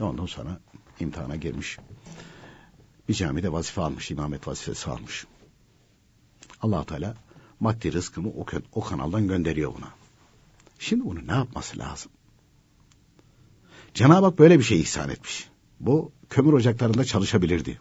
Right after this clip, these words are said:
Oradan göne-, gelebilirdi. Ne bileyim, bira kasalarını taşıyarak aynı şekilde, e, günlük nafakasını oradan getirebilirdi. Değil mi? E, saz çalarak günlük nafakasını, e, haramdan ama getirebilirdi.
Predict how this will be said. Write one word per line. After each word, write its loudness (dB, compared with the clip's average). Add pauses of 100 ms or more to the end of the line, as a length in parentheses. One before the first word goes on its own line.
Oradan 0
göne-, 0
gelebilirdi. -2 (720)
Ne 6
bileyim, 2
bira 6
kasalarını 2
taşıyarak 2 (160)
aynı 4
şekilde, 0
e, -12 (100)
günlük -2
nafakasını -2
oradan 0
getirebilirdi. 4 (300)
Değil 2
mi? 0 (1400)
E, -12
saz 6
çalarak 4
günlük 0
nafakasını, -2 (260)
e, -10
haramdan -2
ama -2
getirebilirdi. 0